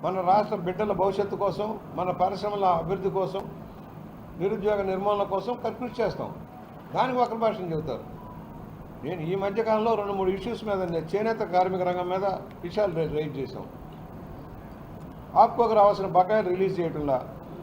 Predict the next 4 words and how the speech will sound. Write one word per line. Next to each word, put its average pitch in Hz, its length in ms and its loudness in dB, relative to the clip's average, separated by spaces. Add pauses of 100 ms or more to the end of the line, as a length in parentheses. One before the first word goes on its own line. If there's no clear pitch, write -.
(120)
ఆప్కో 220 320 8
సొసైటీలకు 190 540 2
ఇవ్వడంలా, 143 520 0 (300)
ఫలితంగా 214 500 2